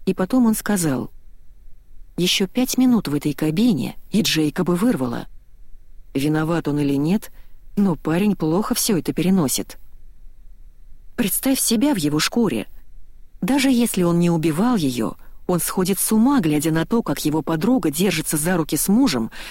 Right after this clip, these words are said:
и делает вид, что не знает его. Это же вынос мозга. Это кое о чём ей напомнило. Надя достала из кармана свой телефон, или скорее телефон Фиби.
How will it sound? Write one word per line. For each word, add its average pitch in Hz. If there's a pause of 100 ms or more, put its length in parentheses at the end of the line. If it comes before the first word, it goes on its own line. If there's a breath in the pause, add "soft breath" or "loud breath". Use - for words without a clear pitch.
(140 loud breath)
и -
делает 165
вид, 233
что -
не 202
знает 208
его. 117 (640)
Это 190
же 170
вынос 190
мозга. 220 (1500)
Это 233
кое 202
о 180
чём 208
ей 190
напомнило. 135 (1000)
Надя 165
достала 160
из 143
кармана 156
свой 139
телефон, 226 (380 soft breath)
или 175
скорее 190
телефон 185
Фиби. 131